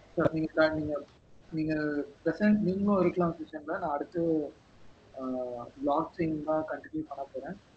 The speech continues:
ஆ, பிளாக் செயின்னா என்ன, அது எப்படி Python-ல இம்ப்ளிமெண்ட் பண்ணிக்கலாம் அப்படின்றத நான் கண்டினியூ பண்றேன்.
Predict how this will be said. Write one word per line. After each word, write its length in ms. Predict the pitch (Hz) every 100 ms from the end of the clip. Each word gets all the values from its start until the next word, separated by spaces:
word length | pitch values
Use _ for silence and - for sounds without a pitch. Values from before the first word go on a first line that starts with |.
| - - - - -
ஆ, 80 | 139
பிளாக் 420 | 139 135 139 143 165
செயின்னா 280 | 139 143
என்ன, 220 | 143 135 143
அது 240 | 139 131
எப்படி 240 | 143 143 131
Python-ல 280 | 135 135 135
இம்ப்ளிமெண்ட் 280 | 127 -
பண்ணிக்கலாம் 560 | 135 127 127 131 - 127
அப்படின்றத 560 | - - - - 587 622
நான் 180 | -
கண்டினியூ 460 | - - - - 127 -
பண்றேன். 320 | - 131